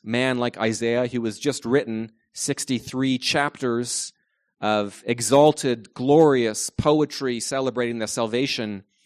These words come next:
of the Holy One of Israel, surely he would have felt the temptation to stand back. "I'll be saved, I'll be included among the righteous,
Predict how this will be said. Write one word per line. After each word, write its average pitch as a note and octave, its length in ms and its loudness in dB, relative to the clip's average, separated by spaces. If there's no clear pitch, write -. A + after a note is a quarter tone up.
of G#2 160 -2
the A2+ 60 -2
Holy D3 300 4
One B2+ 200 2
of A#2+ 100 0
Israel, A2+ 540 -4
surely G3 320 6
he F3 80 8
would D#3 160 8
have D3 80 4
felt D3 160 0
the B2 80 -6
temptation C3 460 -2
to A2+ 80 -4
stand C#3+ 460 -2
back. B2+ 440 0
"I'll D#3+ 220 6
be D#3+ 140 6
saved, D3+ 500 2
I'll D3+ 180 6
be D#3+ 140 6
included C#3+ 440 2
among C3+ 200 2
the B2 100 2
righteous, - 720 -2